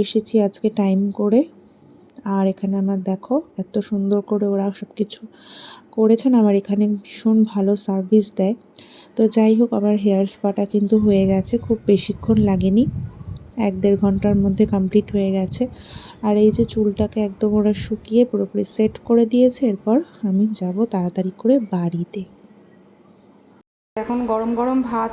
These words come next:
Speaker 2: হলো আর তার সাথে হচ্ছে মাছের ডিমের বড়া। এই এখন just আমরা খেতে বসবো। এই যে আমার বর এই মাত্র আসলো, এসে ফ্রেশ হলো আর এই এখন বসবো খেতে। চলো, ওকে আগে শুক্তোটা দিয়ে তারপরে আমি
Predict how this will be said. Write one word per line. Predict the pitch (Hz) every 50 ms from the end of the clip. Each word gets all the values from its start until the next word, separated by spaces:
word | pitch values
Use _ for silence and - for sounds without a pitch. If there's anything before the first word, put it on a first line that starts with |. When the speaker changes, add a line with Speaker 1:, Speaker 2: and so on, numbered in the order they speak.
| -
Speaker 2:
হলো | 247 247 254 262
আর | 269 277 269 269
তার | - 233 220
সাথে | 220 - - 233 226 - 233
হচ্ছে | 233 226 226 - 254
মাছের | 247 220 208 214 - - 247 247
ডিমের | 240 233 233 240 240 233 226
বড়া। | 220 214 214 220 277 392 - - - - - - - - - - -
এই | 220 226
এখন | 220 220 220 220 240 240 233 226
just | 226 226 233 226 - -
আমরা | 226 220 214 226 247
খেতে | - - 247 226 - 226
বসবো। | 214 226 240 220 - - - - 220 277 359 370 - - - - - - - - -
এই | - 220 220 208
যে | 202 202
আমার | 202 202 202 202 196
বর | 196 208 202 202
এই | 202 202 208 208
মাত্র | 202 208 202 202 196 - - - 208
আসলো, | 202 196 190 185 - - - - 208 233 294 320 - - - - - - - - - -
এসে | 202 208 208 214 208
ফ্রেশ | 208 - 247 262 262 277 285 - 294
হলো | 285 277 294 330 440 - - - -
আর | 220 208 196 196
এই | 202 202 202 202
এখন | 196 202 214 214 214
বসবো | 196 196 196 190 196 - - 196 -
খেতে। | - 202 190 - - - - - - - - - - - - - - - - - - -
চলো, | - 226 202 190 196 202 202 - - - - -
ওকে | - - - - 208
আগে | 208 196 226
শুক্তোটা | 226 - 226 208 - - 233 226 - 226 226 220 -
দিয়ে | 226 220 240 294 -
তারপরে | - 226 202 196 190 196
আমি | 196 196 196